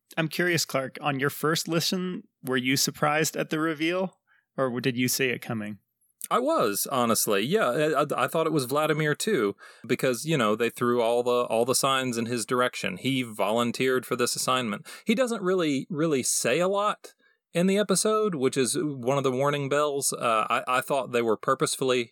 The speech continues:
Speaker 2: trying not to let you get too attached to him so that he could, you know, start sneering and be the bad guy at the end.
Speaker 1: And he holds on to the guns, right? So you're, like, immediately suspicious.
Speaker 2: Yeah, and he holds on to the guns, so, you know,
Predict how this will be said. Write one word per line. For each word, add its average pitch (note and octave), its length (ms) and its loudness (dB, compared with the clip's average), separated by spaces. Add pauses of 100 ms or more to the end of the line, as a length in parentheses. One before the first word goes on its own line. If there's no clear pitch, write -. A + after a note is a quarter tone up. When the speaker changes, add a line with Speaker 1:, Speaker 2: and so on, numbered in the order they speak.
(120)
Speaker 2:
trying B2 380 0
not A#2+ 180 0
to C3 80 -4
let B2 180 0
you A#2+ 80 -2
get A#2 220 0
too C3+ 180 2
attached A2+ 400 -2
to B2+ 140 0
him B2+ 320 -8
so G#2 260 2
that G#2 200 0 (100)
he B2 100 2
could, G#2+ 260 -2
you B2 80 2
know, G2+ 140 2
start A2+ 300 0
sneering A#2 420 2
and G#2+ 100 0
be G#2+ 60 2
the G#2+ 80 0
bad G#2+ 260 0
guy A2+ 380 0
at - 140 -2
the A#2 140 2
end. A2+ 280 -2 (140)
Speaker 1:
And D3+ 100 0
he D3 60 0
holds E3+ 240 0
on D#3 160 -2
to C#3 80 -2
the C3 100 0
guns, B2 460 0
right? A#2 280 0
So - 140 -2
you're, B2+ 160 0
like, C3+ 180 0
immediately D#3 360 -2
suspicious. C#3 720 0 (180)
Speaker 2:
Yeah, C3 220 0
and A2+ 100 2
he B2 80 2
holds C#3 260 0
on C#3 140 0
to C3 80 0
the C3 100 0
guns, B2+ 360 0
so, C3 160 2
you B2+ 200 0
know, G2+ 280 0